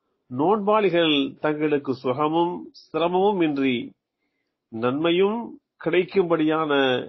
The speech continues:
இந்த இருவகை பலனுள்ள சஹர் உணவிற்கு விசேஷமுள்ள முறையில் முக்கியத்துவம் அளிக்க வேண்டும் என்பதை புரிந்து கொள்ள வேண்டும். எல்லாம் வல்ல அல்லாஹுக்கு சுப்ஹானஹு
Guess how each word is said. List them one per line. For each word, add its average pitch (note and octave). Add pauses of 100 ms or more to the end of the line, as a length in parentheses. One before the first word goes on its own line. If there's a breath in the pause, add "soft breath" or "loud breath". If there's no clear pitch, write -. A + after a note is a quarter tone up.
(500)
இந்த B2+
இருவகை E3
பலனுள்ள C#3 (880)
சஹர் F3+
உணவிற்கு D3+
விசேஷமுள்ள E3+
முறையில் D3
முக்கியத்துவம் E3+
அளிக்க C#3+
வேண்டும் B2+ (100)
என்பதை A#2+
புரிந்து A#2+
கொள்ள G#2+
வேண்டும். G2+ (840)
எல்லாம் C3+
வல்ல C#3
அல்லாஹுக்கு C#3
சுப்ஹானஹு E3